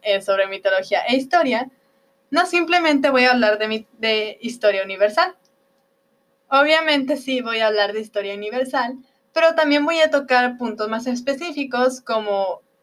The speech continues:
la historia, eh, la moda, moda histórica, o la moda en la historia,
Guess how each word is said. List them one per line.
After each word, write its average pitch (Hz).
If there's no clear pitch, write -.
la 208
historia, 220
eh, 202
la 202
moda, 208
moda 214
histórica, 208
o 190
la 196
moda 185
en 180
la 185
historia, 208